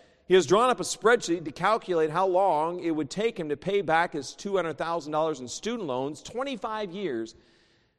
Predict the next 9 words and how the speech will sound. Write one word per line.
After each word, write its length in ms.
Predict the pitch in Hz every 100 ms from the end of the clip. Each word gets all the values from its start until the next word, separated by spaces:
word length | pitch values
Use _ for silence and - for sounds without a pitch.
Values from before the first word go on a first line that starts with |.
| _ -
at 80 | 73
half 320 | 104 156 165
his 160 | 147 123
monthly 320 | 143 147 143
salary 500 | - 165 143 120 117
per 180 | 113 131
his 180 | 117 110
calculations, 1080 | - 107 101 104 98 - - - - - - _ _ _ _ _ _ _ _ _
Mitchum 440 | 110 110 107 98